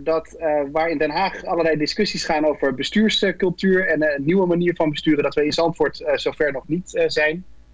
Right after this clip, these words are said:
Het is duidelijk, ehm, dat de coalitie liever voor kiest om op basis van de meerderheid, eh, eh, het, het verhaal door te drukken dan te zoeken om samen met Zandvoortse inwoners te zoeken naar meer draagvlak.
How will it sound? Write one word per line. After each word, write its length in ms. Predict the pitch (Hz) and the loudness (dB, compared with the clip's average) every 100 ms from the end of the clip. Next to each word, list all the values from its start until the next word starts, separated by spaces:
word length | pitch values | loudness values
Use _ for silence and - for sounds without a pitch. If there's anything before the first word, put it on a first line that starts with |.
| - | -4
Het 220 | 139 131 | -4 -2
is 100 | 131 | -2
duidelijk, 480 | 151 151 143 135 - | 0 0 0 -2 -2
ehm, 460 | - 127 123 117 117 113 - - - - - - - | -6 0 2 2 -2 -8 -20 -20 -20 -20 -20 -20 -12
dat 240 | 127 127 | -4 -4
de 60 | 139 | 0
coalitie 440 | 151 143 143 - | 2 2 2 0
liever 300 | 135 151 147 | 0 0 0
voor 140 | - 139 | -2 0
kiest 300 | 160 - 139 | -2 0 -2
om 340 | 135 123 - - | 0 0 -4 -8
op 160 | - 127 | -4 0
basis 320 | 143 139 - | 0 -2 -2
van 120 | 143 | -2
de 60 | 131 | 2
meerderheid, 680 | 139 151 135 131 123 - - | 2 2 0 0 -2 -6 -6
eh, 340 | 131 123 117 | -2 0 0
eh, 80 | 120 - 127 120 - | -2 -2 -2 -2 -4
het, 100 | 131 | -4
het 160 | - 160 | -4 -2
verhaal 260 | 135 131 131 | 0 0 2
door 160 | 175 | 0
te 100 | 175 | 0
drukken 340 | 151 151 147 139 - - - | -2 0 -2 -6 -12 -20 -6
dan 160 | 139 131 | -4 -2
te 80 | - | 0
zoeken 400 | 170 151 139 135 | 0 2 0 0
om 180 | 127 | -2
samen 240 | 123 156 151 | 0 0 0
met 120 | 135 | -2
Zandvoortse 480 | 147 139 - 131 147 | -2 -2 -4 -4 -4
inwoners 360 | 127 123 120 | 0 0 -2
te 60 | - | -6
zoeken 220 | 139 131 | -6 -2
naar 120 | 123 | 0
meer 240 | 120 151 147 | 2 2 0
draagvlak. 540 | 123 113 - 135 196 | -2 -4 -2 -6 -6